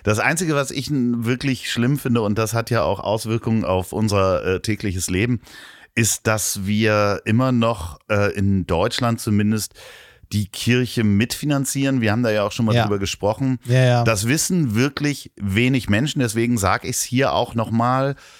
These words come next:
Speaker 1: Die Gehälter von allen Kirchenoberen in Deutschland, das heißt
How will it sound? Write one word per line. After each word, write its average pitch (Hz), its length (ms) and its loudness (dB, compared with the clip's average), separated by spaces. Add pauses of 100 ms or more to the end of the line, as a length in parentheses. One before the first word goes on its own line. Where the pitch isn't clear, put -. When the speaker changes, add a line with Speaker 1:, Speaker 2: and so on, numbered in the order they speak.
(300)
Speaker 1:
Die 101 480 0
Gehälter 156 840 0
von 107 260 0
allen 131 320 0
Kirchenoberen 131 920 0
in 113 120 0
Deutschland, 90 500 0
das 90 140 -4
heißt 98 240 0